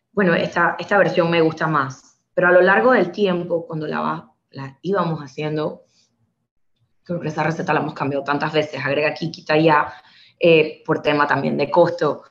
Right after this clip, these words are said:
Eh, ¿qué tal si en vez de usar este ingrediente usamos este otro, pero que no pierda la calidad de nuestra receta, de nuestra empanada? O sea,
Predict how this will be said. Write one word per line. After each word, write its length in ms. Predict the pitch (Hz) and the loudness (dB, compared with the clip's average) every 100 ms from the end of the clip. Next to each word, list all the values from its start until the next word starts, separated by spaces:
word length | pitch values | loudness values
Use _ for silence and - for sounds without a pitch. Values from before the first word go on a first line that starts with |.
| - - | -20 -4
Eh, 240 | 156 151 | 2 2
¿qué 120 | 151 165 | 2 0
tal 180 | 160 | 0
si 160 | 160 185 | 0 0
en 80 | 175 | 2
vez 100 | 165 | 2
de 40 | 170 | 0
usar 220 | 170 160 | 0 0
este 200 | 160 180 | 0 0
ingrediente 560 | 170 151 160 165 160 - | 2 2 2 0 -4 -8
usamos 380 | 170 147 147 160 | -4 -4 -2 -2
este 140 | 160 | 0
otro, 220 | 170 175 | 0 0
pero 160 | 175 160 | -2 -2
que 80 | 165 | -2
no 140 | 156 | -4
pierda 280 | 165 170 175 | 0 0 2
la 140 | 175 - | 2 2
calidad 480 | 143 143 147 147 147 - | -2 -4 0 0 0 -2
de 120 | 170 | -2
nuestra 260 | 160 - | -2 -6
receta, 280 | 139 - 165 - - | -14 -10 -12 -12 -6
de 120 | 170 | 0
nuestra 400 | 180 170 170 160 | 2 2 0 -4
empanada? 440 | 147 143 170 139 | -2 0 2 2
O 40 | - | -2
sea, 240 | - - | -12 -14